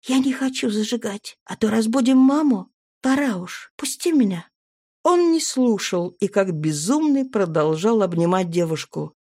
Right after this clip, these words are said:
Сердце его было исполнено грусти. Потребность в покое, непреодолимое желание счастья захватило его целиком. Он уже видел себя женатым в маленьком чистом домике.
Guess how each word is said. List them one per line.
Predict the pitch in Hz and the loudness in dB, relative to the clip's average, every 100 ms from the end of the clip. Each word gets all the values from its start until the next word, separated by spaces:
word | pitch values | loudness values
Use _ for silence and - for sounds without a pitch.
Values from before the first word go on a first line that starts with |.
| _ | _
Сердце | - - 294 262 - | -6 0 0 -2 0
его | 254 247 247 | 2 2 2
было | 254 240 | 2 2
исполнено | 240 - - 254 247 240 233 233 | 0 -4 0 2 4 4 4 2
грусти. | 185 208 247 240 - - 165 196 _ _ | 2 2 0 -2 -12 -16 -18 -20 _ _
Потребность | 143 139 170 175 165 160 - | -4 0 2 2 0 -4 -10
в | - | -8
покое, | 170 156 _ 220 262 247 190 175 | -6 -6 _ 0 2 4 2 -2
непреодолимое | 175 208 240 240 269 302 302 269 | -2 2 2 2 2 2 2 2
желание | 240 247 262 254 240 | 2 2 2 2 2
счастья | 226 - 277 302 269 - 185 165 - | 0 -2 0 -2 -4 -4 -2 -2 -4
захватило | 175 254 262 262 262 - 311 | 0 0 2 -2 -2 -6 -6
его | 285 254 240 | -2 0 0
целиком. | 247 - 220 214 - 165 151 160 - _ _ _ | -4 -2 0 0 -2 -2 -2 -4 -10 _ _ _
Он | 202 | 0
уже | 190 175 | 0 0
видел | 185 208 156 | -4 -4 -4
себя | 151 160 156 151 | -8 -4 -2 0
женатым | 151 147 165 226 - 208 202 208 - | 0 0 0 -2 -4 -4 -4 -6 -8
в | 170 | -2
маленьком | 185 240 285 262 240 240 226 | 0 2 0 0 -2 -2 -2
чистом | 220 - 269 - 202 175 147 | -2 -6 -8 -6 -4 -4 -2
домике. | 156 196 247 220 208 - - 208 208 | 0 0 0 0 -2 -8 -6 -6 -6